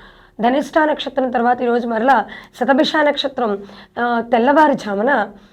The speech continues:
వరకే ఉంటుంది కనుక శతభిష నక్షత్రం గురించి కూడా ఈరోజు మనం తెలుసుకోవచ్చు. ఆ,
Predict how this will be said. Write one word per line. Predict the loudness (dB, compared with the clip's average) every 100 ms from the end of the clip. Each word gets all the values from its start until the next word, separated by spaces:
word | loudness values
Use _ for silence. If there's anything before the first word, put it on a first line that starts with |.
| _ _ _ -4
వరకే | 0 2 4
ఉంటుంది | 4 2 -2 -2
కనుక | -2 -2 -2
శతభిష | -2 0 0 2
నక్షత్రం | 0 0 -2 -2 0 2 0
గురించి | 0 -2
కూడా | -2 0
ఈరోజు | 2 0 0
మనం | 0 -2 -2 -12 -20 _
తెలుసుకోవచ్చు. | -2 -2 -4 -8 -8 -8 -10 -10 _ _ _ _ _ _ -2
ఆ, | 0 0